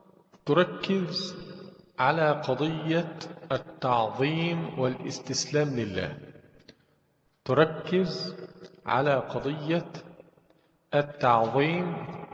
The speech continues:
والاستسلام لله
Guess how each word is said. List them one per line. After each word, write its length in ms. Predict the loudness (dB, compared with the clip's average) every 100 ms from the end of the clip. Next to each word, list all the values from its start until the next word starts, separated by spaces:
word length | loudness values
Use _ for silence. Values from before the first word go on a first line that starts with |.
| -18 -20 -20 _ _ _ -2
والاستسلام 1200 | 0 0 -2 -2 -4 -2 0 2 4 2 -2 -6
لله 600 | 0 0 2 2 2 -2